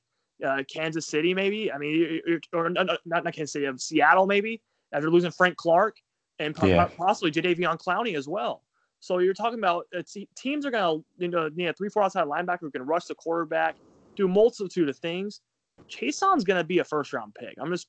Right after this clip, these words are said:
Speaker 1: calling him, I'm calling my shot right now. I mean, he's gonna, I think he's gonna have less risks attached to him than a guy like Terrell Lewis with his knee, uh, Julian Okwara with his inconsistency, Yetur Gross-Matos with po-,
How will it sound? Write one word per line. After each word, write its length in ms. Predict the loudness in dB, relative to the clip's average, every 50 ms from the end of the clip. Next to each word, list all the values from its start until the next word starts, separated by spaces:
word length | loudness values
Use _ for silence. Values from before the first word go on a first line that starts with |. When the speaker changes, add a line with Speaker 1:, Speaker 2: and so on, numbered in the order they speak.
| -12 0
Speaker 1:
calling 280 | 4 6 6 6 6
him, 80 | 2 0
I'm 140 | -2 -4 -2
calling 200 | 0 0 2 2
my 80 | 2 0
shot 220 | 2 2 2 2
right 200 | 0 -2 -4 -6
now. 300 | -8 -10 -10 -10 -12 -14
I 360 | -18 _ _ _ _ _ _ -12
mean, 100 | -8 -8
he's 120 | -6 -4
gonna, 220 | -4 -4 -4 -4 -4 -4
I 80 | -2
think 120 | -2 -2 -4
he's 120 | -4 -2
gonna 140 | -2 -2 0
have 80 | 0
less 240 | -2 -2 -2 -4 -4
risks 360 | -2 0 0 0 -2 -6 -18
attached 420 | -18 -12 -6 -2 -2 -2 -2 -4 -6
to 100 | -6 -6
him 220 | -4 -4 -6 -4
than 100 | -6 -4
a 40 | -2
guy 140 | 0 0 0
like 100 | -2 -4
Terrell 340 | -8 -6 -4 -2 -2 -2 -2
Lewis 300 | -2 -2 -2 -4 -6 -10
with 100 | -8 -6
his 200 | -4 -4 -4 -6
knee, 360 | -8 -8 -8 -8 -8 -10 -12 _ _ _ _ _ _ -8
uh, 80 | -8 -6
Julian 380 | 0 4 4 6 6 6 4
Okwara 540 | 0 -2 -4 -4 -2 2 4 4 4 4 2
with 140 | 0 -2 -4
his 140 | -6 -10 -10
inconsistency, 1120 | -10 -12 -12 -12 -14 -14 -8 -4 -2 -2 -2 -4 -8 -10 -10 -8 -4 -4 -2 -2 -2 -6 _ _ _ _ -2
Yetur 280 | -2 2 4 6 6 6
Gross-Matos 580 | 6 6 4 4 0 0 0 0 -2 -4 -6
with 100 | -8 -8
po-, 160 | -8 -6 -6